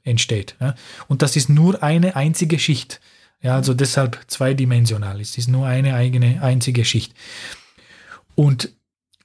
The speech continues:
das macht diese Schicht dann ungefähr eine Million Mal dünner als ein menschliches Haar, ja? Und wurde das, ja, das wurde erst in zweitausendvier hergestellt.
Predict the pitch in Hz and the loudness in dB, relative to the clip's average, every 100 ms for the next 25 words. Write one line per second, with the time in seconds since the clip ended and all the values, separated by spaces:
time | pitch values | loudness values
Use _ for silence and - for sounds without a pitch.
0 | _ 139 143 160 160 - 165 160 151 - | _ 0 0 2 0 0 -4 -2 -2 0
1 | 165 - - 156 165 156 156 - 160 - | -2 -4 -2 0 0 0 -2 -2 -4 -2
2 | 147 160 156 151 151 151 160 151 151 131 | 0 0 2 2 2 2 2 2 0 0
3 | 156 160 156 139 123 135 135 139 - 131 | 2 2 2 0 -2 0 2 2 0 -2
4 | 127 117 - 131 175 - _ _ _ 131 | -2 -2 0 0 -2 -8 _ _ _ -4
5 | 165 - - - - - - _ 156 160 | -4 -4 -16 -16 -16 -18 -20 _ 2 4
6 | 151 147 190 - _ _ _ 113 117 - | 2 -2 -8 -14 _ _ _ -16 -16 -10
7 | - 131 156 165 165 156 131 - - _ | -4 0 2 2 2 2 0 -4 -10 _
8 | _ _ 151 147 120 131 143 156 151 151 | _ _ 0 0 0 -2 0 2 2 2
9 | - 180 160 147 - 156 156 156 147 139 | -2 -8 -2 -2 2 0 2 0 0 -2
10 | - 170 175 117 123 120 117 135 185 - | -2 -2 0 0 0 0 0 0 0 -4